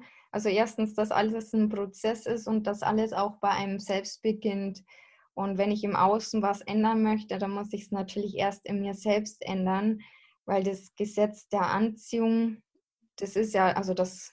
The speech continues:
man Gleiches anzieht, das kann man ja auch, äh, wissenschaftlich belegen. Jetzt weiß ich wieder nicht, wie es heißt, <laughs> ich kann mir das irgendwie nicht merken, aber das beste Beispiel ist ja immer auf das, was ich, wo ich meinen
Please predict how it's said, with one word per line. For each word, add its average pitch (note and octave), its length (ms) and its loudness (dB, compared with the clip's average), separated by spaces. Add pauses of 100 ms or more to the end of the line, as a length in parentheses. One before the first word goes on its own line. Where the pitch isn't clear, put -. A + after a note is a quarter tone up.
man F3+ 220 -2
Gleiches G#3 500 0
anzieht, G#3+ 760 0
das G3 140 -6
kann G#3+ 180 2
man G#3+ 160 6
ja G3 240 6
auch, F#3+ 320 4 (100)
äh, F3+ 300 2
wissenschaftlich G#3 920 -2
belegen. G#3 680 0 (520)
Jetzt - 160 -20
weiß G3+ 200 2
ich G#3+ 140 0
wieder A#3 200 4
nicht, A3 260 4
wie G#3+ 80 2
es G#3+ 120 0
heißt, A3 300 2
<laughs> - 0 -
ich - 160 -6
kann A3 200 8
mir G#3 140 2
das - 180 -12
irgendwie G#3 300 6
nicht F#3 220 -2
merken, G#3+ 360 4
aber G3 180 2
das G3 160 -4
beste G#3 280 -2
Beispiel G3 440 2
ist G3 200 0
ja F#3+ 120 2
immer F#3+ 420 0
auf F#3 160 -2
das, G3+ 240 -2
was F#3+ 180 2
ich, G3+ 220 -6
wo G3 120 2
ich G#3 120 2
meinen F#3+ 240 4